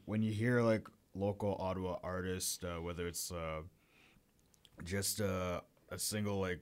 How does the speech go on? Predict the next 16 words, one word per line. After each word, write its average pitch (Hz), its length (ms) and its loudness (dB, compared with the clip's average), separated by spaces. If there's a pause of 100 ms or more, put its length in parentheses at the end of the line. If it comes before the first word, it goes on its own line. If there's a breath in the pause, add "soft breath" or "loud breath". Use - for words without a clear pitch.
(100)
musical 90 440 -2
artist 87 400 -2
or, 85 100 -2
like, 82 380 -4
uh, 80 160 -4 (100)
other 85 300 -4 (160)
bands, 85 440 -4 (220 soft breath)
have 92 180 -4
you 113 100 0
ever, 113 220 0 (300)
have 113 160 0
you 147 100 10
ever 135 400 6
thought 107 280 4
of, 98 120 4
like, 101 220 2